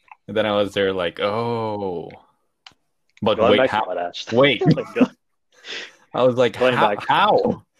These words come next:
Speaker 1: How did it went so wrong
Speaker 2: <laughs> It
Speaker 1: so
Speaker 2: went
Speaker 1: fast?"
Speaker 2: so wrong.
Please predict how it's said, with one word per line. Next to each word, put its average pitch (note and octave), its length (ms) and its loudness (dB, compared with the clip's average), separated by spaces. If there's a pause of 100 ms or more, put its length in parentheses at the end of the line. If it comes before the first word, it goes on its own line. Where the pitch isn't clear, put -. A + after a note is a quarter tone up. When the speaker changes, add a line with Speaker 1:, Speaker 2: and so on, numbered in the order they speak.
(220)
Speaker 1:
How G3 260 -4
did B3 160 -8
it D#3 160 -8
went D3+ 280 -6
so D#3+ 320 -6
wrong D3 320 -8
Speaker 2:
<laughs> - 0 -
It - 60 -14
Speaker 1:
so E3+ 360 0
Speaker 2:
went G#3 160 2 (100)
Speaker 1:
fast?" - 240 -6
Speaker 2:
so D#3 300 2
wrong. C3+ 580 0